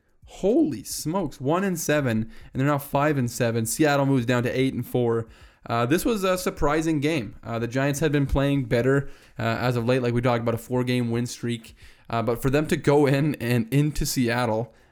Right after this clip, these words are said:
uh, which obviously is not as intimidating as it is when there's fans there, but then for, regardless, for them to go into Seattle, uh, and, and beat them, uh, with Colt McCoy at quarterback, who passed for a hundred five yards, a touchdown, and an interception.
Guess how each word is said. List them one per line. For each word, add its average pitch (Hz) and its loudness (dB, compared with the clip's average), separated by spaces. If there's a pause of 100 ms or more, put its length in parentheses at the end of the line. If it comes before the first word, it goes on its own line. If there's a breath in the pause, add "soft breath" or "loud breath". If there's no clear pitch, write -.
(120)
uh, 117 -2
which 120 0
obviously 143 0
is 120 0
not 127 0
as 120 -2
intimidating 117 -2
as 110 -2
it 107 -6
is 113 -2 (200 soft breath)
when 117 0
there's 107 2
fans 120 -2
there, 107 0
but 107 -2
then 127 0
for, - -12 (480)
regardless, 143 0
for - -6
them 156 -2
to 170 -4
go 147 4
into 143 0
Seattle, 117 -2 (380 loud breath)
uh, 104 -4
and, 113 -4
and 110 -6
beat 147 -6
them, 110 -2 (260 loud breath)
uh, - -10
with - -6
Colt 185 0
McCoy 151 2
at 117 -2
quarterback, 117 0
who 131 -4
passed 135 -2
for 123 0
a 113 0
hundred 147 -2
five 127 0
yards, 120 0
a 98 -6
touchdown, 117 -4 (340 loud breath)
and 120 -6
an 117 -6
interception. 117 -2